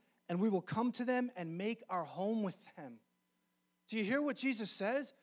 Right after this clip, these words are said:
Judas says, "Wait, Jesus, this seems kinda narrow-minded. Why did you only reveal yourself to a small group of people?" And he says, "No, Judas, listen to me. If you love me and you obey my commandments, my Father and I are gonna come and make our home in you."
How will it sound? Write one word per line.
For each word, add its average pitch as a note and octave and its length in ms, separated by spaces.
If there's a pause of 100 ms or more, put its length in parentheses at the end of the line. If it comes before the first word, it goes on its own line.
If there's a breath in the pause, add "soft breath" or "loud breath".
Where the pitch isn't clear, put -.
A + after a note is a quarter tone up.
(200 soft breath)
Judas C#4 260
says, A3+ 140
"Wait, A3+ 300
Jesus, A3+ 280
this C4+ 140
seems C#4 220
kinda A#3 220
narrow-minded. A3+ 680
Why A3 200
did D4+ 120
you D#4 80
only C#4+ 140
reveal A#3 300
yourself B3+ 360
to G#3+ 100
a F3 40
small B3 380
group B3+ 240
of E3+ 140
people?" C#4+ 600 (1200)
And F#3 80
he F#3+ 40
says, F#3 220
"No, G3+ 140
Judas, G#3 640
listen G#3+ 220
to B3 60
me. G#3 120
If F3 140
you F#3+ 60
love G#3+ 280
me A3 200
and F#3 140
you F#3+ 120
obey G3 240
my G#3 120
commandments, F#3+ 800 (720)
my F3+ 120
Father A3 380
and A3 100
I G3+ 100
are F#3+ 40
gonna F#3+ 140
come G#3+ 260
and G3 80
make G3+ 180
our D#3+ 100
home G3 280
in A3 100
you." C#3 220